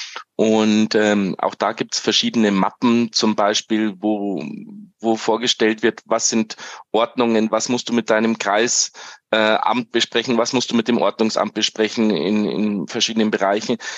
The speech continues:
Die sind nicht von uns als Verband rausgegeben, weil wir ja keine Beratung machen dürfen, keine Steuer- und Rechtsberatung,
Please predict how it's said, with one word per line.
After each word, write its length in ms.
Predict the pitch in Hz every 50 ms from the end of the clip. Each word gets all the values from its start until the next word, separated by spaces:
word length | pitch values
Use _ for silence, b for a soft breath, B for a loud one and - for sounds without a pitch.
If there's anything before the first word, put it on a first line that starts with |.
| B B -
Die 60 | -
sind 240 | - - 127 117 -
nicht 400 | 123 131 131 - - - _ -
von 260 | - - - 117 113
uns 320 | - - 135 156 165 156 -
als 300 | - 107 104 - - -
Verband 640 | 113 - - 104 101 117 156 185 208 208 - 135
rausgegeben, 600 | 127 135 143 147 - - _ - 139 147 147 143
weil 160 | 123 113 110 113
wir 100 | 120 120
ja 160 | 113 110 110
keine 280 | - 113 110 113 113
Beratung 560 | 110 113 101 92 90 104 127 - - 127 120 113
machen 240 | 110 110 - 151
dürfen, 300 | 139 143 147 147 - 147
keine 280 | 135 - 110 120 120 123
Steuer- 260 | - - 113 127 127
und 120 | 123 120 117
Rechtsberatung, 720 | 127 131 - - - - 139 131 127 131 - - 139 143